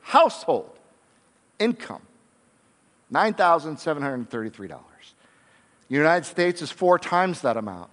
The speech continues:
The median household inco-, annual income in the U S is forty-three thousand five hundred and eighty-five. I bet we'd be hard-pressed to find too many people in this room with a,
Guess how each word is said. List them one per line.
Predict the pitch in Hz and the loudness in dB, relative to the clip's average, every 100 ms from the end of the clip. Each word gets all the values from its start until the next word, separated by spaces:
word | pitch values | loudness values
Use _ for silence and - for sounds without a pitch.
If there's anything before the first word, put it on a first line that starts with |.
| - | -12
The | |
median | 127 165 170 151 | -6 -4 -4 -4
household | 139 170 165 175 170 156 - | 0 2 2 0 -2 -2 -6
inco-, | 160 165 165 175 175 | -8 -6 -4 -4 -2
annual | 180 175 165 | -2 0 -2
income | 165 165 175 165 | -4 -6 -4 -4
in | 139 | -4
the | 127 | -2
U | 151 151 | 0 4
S | 170 175 - - - | 2 0 -14 -20 -18
is | 123 - | -16 -12
forty-three | - 165 165 156 175 | 0 0 0 -4 -8
thousand | 180 147 139 135 143 | -2 2 2 0 -4
five | - 147 143 | -2 -2 -2
hundred | 151 139 139 | -4 -8 -8
and | 139 | -8
eighty-five. | 139 123 156 175 127 104 - - _ _ _ _ _ _ _ - | -10 -6 -4 -4 -6 -10 -18 -20 _ _ _ _ _ _ _ -2
I | |
bet | 135 170 | 2 2
we'd | 151 | 0
be | 143 127 | -4 0
hard-pressed | 156 165 - 180 190 175 - | 2 2 0 0 0 -2 -12
to | |
find | - 151 143 | -6 -6 -6
too | 170 | -10
many | 156 151 | -8 -8
people | 165 156 156 | -6 -6 -6
in | 147 | -6
this | 160 - 165 | -8 -10 -8
room | 147 135 | -8 -8
with | 127 | -8
a, | 135 135 | -6 -8